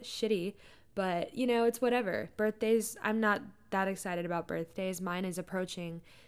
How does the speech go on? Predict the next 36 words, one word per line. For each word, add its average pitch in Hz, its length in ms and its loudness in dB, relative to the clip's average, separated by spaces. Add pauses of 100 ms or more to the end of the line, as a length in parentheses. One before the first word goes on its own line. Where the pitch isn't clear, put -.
so 196 460 2
fast, 349 560 -2
and 247 120 0
I 226 100 2
haven't 240 260 2
even 220 300 -2 (200)
thought 175 220 0
about 208 280 0
that, 202 360 2 (420)
and 180 580 -2
it's 190 240 -2
really 180 340 0
stressful. 196 800 -4 (840)
So 202 540 4
we're 196 200 2
gonna 202 200 0
divert. 175 580 -2
Anyways, 180 460 -4 (500)
back 226 260 4
to 202 100 -6
just 214 180 2
the 202 60 -4
subject 185 340 -2
of 185 100 -2
my 175 120 -2
mental 175 240 -4
health, 165 200 -2
because 185 420 -4 (680)
Oceans 269 360 2
and 262 100 2
Emotions 214 640 0
came 208 420 -2
forth 196 480 -2
at 196 140 4
a 202 80 0
time 190 500 -2